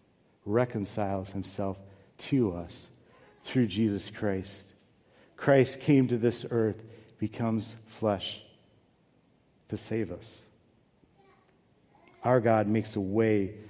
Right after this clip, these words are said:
so that we can get to the Father, so that we can have a relationship once again with the Father. Do you realize how recklessly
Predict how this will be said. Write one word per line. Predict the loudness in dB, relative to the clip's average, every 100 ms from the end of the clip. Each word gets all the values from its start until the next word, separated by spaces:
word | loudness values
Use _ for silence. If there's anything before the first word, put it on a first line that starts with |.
| -20 -20 -20 _
so | 0 0
that | 0
we | 2 2 2
can | -2 0
get | 0 0
to | -2
the | -6
Father, | -4 -4 -4 -6 -8
so | -4
that | -2 0
we | 0 0
can | -2
have | -2 -2
a | -2
relationship | -2 0 0 0 -4 -6 -6 -8 -20 -8
once | -2 -2 -2 -4
again | -4 -2 -2 -4 -8 -18 -20 _ _ _
with | -4
the | -4
Father. | -6 -6 -6 -8 -12 -18 -20 -20 -20 _ _ _
Do | 0
you | 4 6
realize | 6 8 10 10 10 6 4
how | 2 2
recklessly | 4 6 6 6 2 2 6 6 6 0